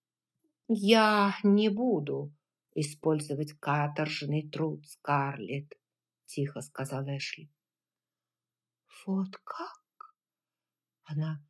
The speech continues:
просто онемела. "А почему нет? Боитесь, что люди будут о вас говорить, как обо мне?" Эшли поднял голову. "Я не боюсь того, что люди обо мне скажут,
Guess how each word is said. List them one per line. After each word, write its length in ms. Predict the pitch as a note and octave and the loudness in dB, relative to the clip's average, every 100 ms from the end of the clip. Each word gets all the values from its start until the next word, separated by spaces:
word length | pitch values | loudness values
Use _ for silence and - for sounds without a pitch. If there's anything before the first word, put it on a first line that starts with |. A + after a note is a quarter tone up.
| _ _ | _ _
просто 420 | - C3+ - E3 | -8 -8 -8 -6
онемела. 500 | F#3+ G#3+ A3 G3 C#3 - _ _ _ _ _ - - - - | -4 -2 -2 -4 -8 -16 _ _ _ _ _ -20 -20 -20 -4
"А 280 | G#3+ G#3 G#3+ - | 0 0 -2 -2
почему 440 | G3+ - G#3+ G3+ | -2 2 2 2
нет? 280 | D#3 C#3+ D#3 - - _ _ _ - - | 2 -2 -4 -12 -20 _ _ _ -16 0
Боитесь, 640 | A#3+ A#3+ A3+ A3 A3 B3+ B3 | 10 10 10 4 2 0 2
что 160 | B3+ | 4
люди 420 | A3+ A3+ A#3 A#3 | 4 4 0 -2
будут 360 | C4 G#3+ A#3 A#3 | 0 2 2 4
о 100 | G#3+ | 4
вас 220 | G#3 A3 | 6 4
говорить, 540 | A3 A3 G#3+ A3 A#3 - | 4 4 6 4 2 2
как 260 | G#3+ G#3+ | 0 4
обо 180 | G#3 G3 | 6 8
мне?" 480 | G3 G3+ A#3+ E4+ - _ _ _ _ _ _ _ _ _ _ _ | 8 6 6 2 -2 _ _ _ _ _ _ _ _ _ _ _
Эшли 300 | C#3+ - D3 | -8 -6 -6
поднял 360 | D3 D3 D3 D3 | -4 0 0 0
голову. 500 | D3 D3 C#3+ D#3 D3 _ _ _ _ _ _ _ | -2 -4 -4 -8 -16 _ _ _ _ _ _ _
"Я 460 | - A3+ C4 B3 G#3+ | 4 6 6 4 2
не 180 | F3 F#3+ | 4 4
боюсь 420 | F#3 G3 F#3+ - | 4 4 0 -4
того, 440 | C3 C3 C3+ B2+ | -8 -6 -6 -8
что 300 | - - D3 | -10 -4 -2
люди 580 | C#3+ E3+ A#3 B3+ B3 B3 - | 2 4 4 2 0 -2 -4
обо 200 | D3 C#3 | -8 -6
мне 260 | D3 D3+ | -4 -4
скажут, 540 | D#3 - B2 C3 - | -6 -8 -6 -6 -10